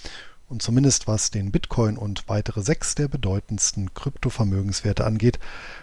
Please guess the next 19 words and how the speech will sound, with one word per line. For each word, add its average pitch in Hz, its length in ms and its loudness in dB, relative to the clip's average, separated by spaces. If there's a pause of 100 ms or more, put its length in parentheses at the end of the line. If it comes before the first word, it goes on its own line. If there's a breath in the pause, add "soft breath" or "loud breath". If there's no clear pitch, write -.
schafft - 460 2
mein 165 260 4 (160)
heutiger 107 460 0
Sponsor 95 680 -2
Abhilfe. - 460 4 (380)
Bison 131 540 4 (300 loud breath)
ist 151 180 2
der 180 100 4
erste 170 360 2
deutsche 104 580 -4
Kryptobroker 113 1120 0
und 131 320 -2
zu - 220 -6
hundert 110 460 2
Prozent 110 440 -2 (360 loud breath)
Teil 135 340 6
der 143 220 4
Börsengruppe 101 800 -2
Stuttgart. - 580 -6